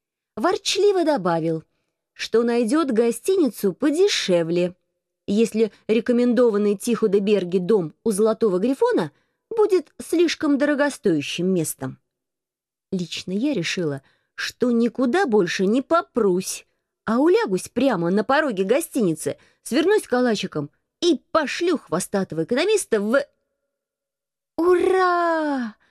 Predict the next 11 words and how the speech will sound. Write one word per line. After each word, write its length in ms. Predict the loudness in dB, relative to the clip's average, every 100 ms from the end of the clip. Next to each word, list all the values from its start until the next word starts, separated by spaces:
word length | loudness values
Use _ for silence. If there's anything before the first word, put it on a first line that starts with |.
| _ _ _ -6
Дом 640 | -2 0 2 2 2 -2
у 120 | 0 2
Золотого 600 | 2 0 0 0 0 2
Грифона 640 | 2 0 2 0 2 0
оказался 760 | 0 -2 0 0 0 -2 -2 -2
самым 800 | -8 -4 0 0 0 0 -2 -2
подходящим 920 | -2 -2 -4 0 0 0 -2 -6 -4
пристанищем 1080 | -2 -2 -2 -2 -2 -2 -4 -4 -4 -4 -4 _ _
для 220 | -6 -4 -4
усталых 580 | -6 -4 -2 -2 -6
путешественников 1040 | -8 -8 -6 -2 0 -2 -4 -4 -2 -4